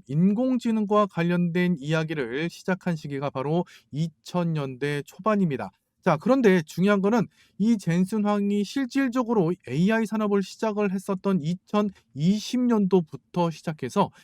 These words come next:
이천이십오 년도까지 단 오 년 만에 엔비디아의 주가가 만 오천 퍼센트나 상승을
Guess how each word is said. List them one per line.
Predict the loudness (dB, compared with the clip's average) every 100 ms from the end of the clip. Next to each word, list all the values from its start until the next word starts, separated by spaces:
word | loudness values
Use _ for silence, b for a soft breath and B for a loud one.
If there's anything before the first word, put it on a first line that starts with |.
| b
이천이십오 | -6 -6 _ -2 -2 -4 -4 -4 -4 -8 -8 _ -6 0
년도까지 | 2 2 -2 -6 -12 -16 b b
단 | -8 -2 0 -2
오 | 0 2
년 | 4 4 2
만에 | -2 -8 -8
엔비디아의 | -4 -2 -2 -2 -4 -4 -6 -6 -10
주가가 | -14 -8 0 0 B B -10
만 | -6 -4 -6 -8
오천 | -2 0 -2 _ -4 -2 -2
퍼센트나 | -4 -6 -8 -4 -2 -2 b _
상승을 | -8 -6 -6 -8 -8 -8